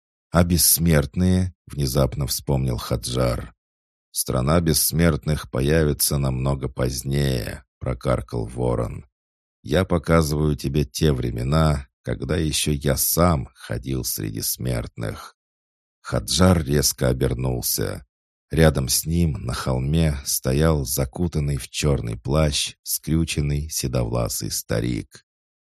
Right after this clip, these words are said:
Он стоял, опираясь на сухую ветку, заменявшую ему трость.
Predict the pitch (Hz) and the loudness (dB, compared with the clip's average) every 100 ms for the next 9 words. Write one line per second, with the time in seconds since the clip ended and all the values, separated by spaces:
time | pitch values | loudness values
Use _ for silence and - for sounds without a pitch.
0 | _ _ 85 85 76 - 71 78 78 67 | _ _ 2 2 2 2 4 6 6 4
1 | 50 52 64 64 67 64 - - 73 - | 0 -6 -2 0 2 0 -4 -6 -8 -8
2 | 62 - 55 60 80 76 - 76 71 67 | -8 -4 -4 0 0 0 -2 -2 -2 -4
3 | 62 67 69 71 71 69 - 67 64 67 | -4 -2 0 2 2 0 -4 -4 -4 -4
4 | 67 67 - 65 65 64 - - | -4 -4 -4 -2 0 0 -4 -8